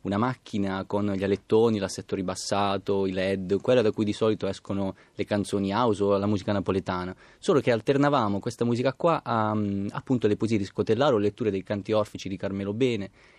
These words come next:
E perché? Perché cercavamo un cortocircuito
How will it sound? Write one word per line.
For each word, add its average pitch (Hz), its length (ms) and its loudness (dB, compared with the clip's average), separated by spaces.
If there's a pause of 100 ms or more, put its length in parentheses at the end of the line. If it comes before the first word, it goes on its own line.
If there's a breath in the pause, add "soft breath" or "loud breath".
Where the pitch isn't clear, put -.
(140 soft breath)
E 127 640 2
perché? 92 480 -4
Perché 139 360 0
cercavamo 139 420 0
un 113 140 0
cortocircuito 95 880 -4